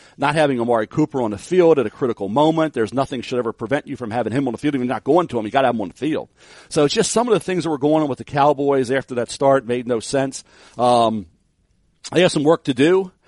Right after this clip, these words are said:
Uh, people think they have the right head coach now, McCarthy, that he can round this whole thing into shape and get these guys to maximize their ability and get the right systems in place and get everybody clicking. We'll see. But, uh, you know, you think about where they are in this first round pick. Todd mentioned McKinney.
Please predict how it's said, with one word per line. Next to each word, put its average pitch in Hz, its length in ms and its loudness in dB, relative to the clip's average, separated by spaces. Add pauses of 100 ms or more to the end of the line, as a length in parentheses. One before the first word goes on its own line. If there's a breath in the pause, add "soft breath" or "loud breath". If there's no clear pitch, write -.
(120)
Uh, 117 280 -2
people 147 200 -6
think 139 140 -2
they 147 60 4
have 135 100 4
the 123 80 0
right 131 160 2
head 139 220 -4
coach - 340 0
now, 185 240 -2
McCarthy, 151 600 -2
that 110 160 -2
he 127 100 -4
can 127 260 -4
round 127 380 -4
this 147 160 -4
whole 151 160 0
thing 151 160 -2
into 143 140 -4
shape 165 360 0
and 104 120 -6 (240 loud breath)
get 143 100 -6
these 147 140 -4
guys 143 260 2
to 135 80 -4
maximize 143 540 0
their 147 160 2
ability 147 480 2
and 117 100 -6
get 143 140 -4
the 143 80 -2
right 139 200 0
systems 151 460 -6
in 143 80 -6
place 175 420 -2
and 110 80 -10
get 131 120 -2
everybody 151 320 -2
clicking. 240 400 -4
We'll 180 160 -4
see. - 320 -2 (400 loud breath)
But, 143 320 2
uh, 147 100 2
you 151 120 -2
know, 147 100 0
you 147 140 -4
think 190 180 -2
about 165 260 4
where 170 160 4
they 160 140 2
are 156 180 6
in 147 60 0
this 139 120 -4
first 160 280 -2
round 135 160 -4
pick. 160 160 -4
Todd 156 160 0
mentioned 135 320 -4
McKinney. 175 400 -4